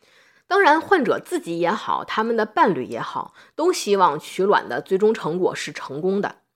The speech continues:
但是在手术的巨大疼痛中，他们也会反复地问自己：“这到底值不值得呢？”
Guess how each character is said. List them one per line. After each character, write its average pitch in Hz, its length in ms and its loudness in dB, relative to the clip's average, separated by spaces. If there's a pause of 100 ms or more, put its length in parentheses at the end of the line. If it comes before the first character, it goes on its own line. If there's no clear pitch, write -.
(360)
但 320 160 2
是 269 80 4
在 277 140 4
手 226 320 -4
术 277 200 -8
的 190 140 4
巨 269 260 -8
大 175 200 4
疼 151 220 -10
痛 165 200 -8
中， 156 280 -4 (220)
他 370 140 0
们 349 100 4
也 - 100 0
会 320 180 -2
反 - 260 -8
复 285 160 -4
地 214 100 2
问 202 180 2
自 160 160 -10
己 104 280 -20 (460)
：“这 339 100 -4
到 349 200 4
底 - 200 -10
值 - 180 -6
不 349 140 0
值 - 200 -6
得 123 160 -10
呢？” 131 160 -16